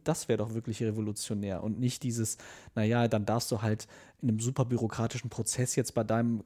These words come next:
verknöcherten Arbeitgeber beantragen, dass du zwei Tage in der Woche von zu Hause arbeiten kannst." Das sorgt weder für eine vernünftige Stimmung zwischen Arbeitnehmer und Arbeitgeber noch für ein Umdenken, sondern das macht alles wirklich für alle Beteiligten nur noch komplizierter.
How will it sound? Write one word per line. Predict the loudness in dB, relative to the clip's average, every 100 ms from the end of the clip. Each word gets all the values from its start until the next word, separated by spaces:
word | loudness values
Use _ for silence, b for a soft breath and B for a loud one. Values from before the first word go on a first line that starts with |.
| -8
verknöcherten | -6 -2 0 2 0 0
Arbeitgeber | -2 0 2 0 0 0 2 0 B B B
beantragen, | -2 0 0 0 2
dass | -2 -4
du |
zwei | -4 0 0
Tage | 2 0 0
in | 2
der | 2
Woche | 0 -2
von | -2 -2
zu | -2 0
Hause | 2 2
arbeiten | 0 -2 -4 -6
kannst." | -6 -6 -4
Das | -4 -6 B B B
sorgt | -2 0 2
weder | 4 4
für | 2 0
eine | 0 0 -2 B B B _ -4
vernünftige | 2 2 2 0 2 4 4 0 -8 -10
Stimmung | -6 -2 0 0 -2
zwischen | -4 -4 -4
Arbeitnehmer | -2 -2 0 2 2
und | 2 0
Arbeitgeber | 0 0 2 4 4
noch | 2
für | 2 2
ein | 2
Umdenken, | 0 0 0 -2 -4
sondern | -2 0 0 -2 B B -2
das | 0 2
macht | 0 2
alles | 2 2 2
wirklich | -2 -2
für | -2
alle | -2 -2
Beteiligten | -2 -2 -2 -2 -4
nur | -4
noch | -4
komplizierter. | -8 -8 -8 -8 -8 -12